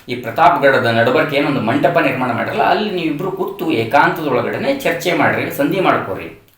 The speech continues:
ಬಟ್ ಏನು, ನಿಮ್, ನಿಮ್ ಸೈನಿಕರು ಒಂದು ಮೂವತ್ತು ಮೂವತ್ತು ಹೆಜ್ಜೆ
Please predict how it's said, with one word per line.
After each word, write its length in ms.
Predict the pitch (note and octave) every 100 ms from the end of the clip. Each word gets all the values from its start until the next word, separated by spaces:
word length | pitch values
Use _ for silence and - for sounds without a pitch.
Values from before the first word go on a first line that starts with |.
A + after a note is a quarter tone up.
| _
ಬಟ್ 200 | A2+ -
ಏನು, 280 | F3+ A3 C4
ನಿಮ್, 160 | F#3 F3
ನಿಮ್ 140 | F3+
ಸೈನಿಕರು 460 | D#3+ D#3+ F#3 F#3+ A3+
ಒಂದು 300 | A3+ F#3 E3
ಮೂವತ್ತು 360 | D#3+ F3+ F3+
ಮೂವತ್ತು 300 | E3+ E3+ D#3
ಹೆಜ್ಜೆ 540 | C#3+ D3 C#4+ - -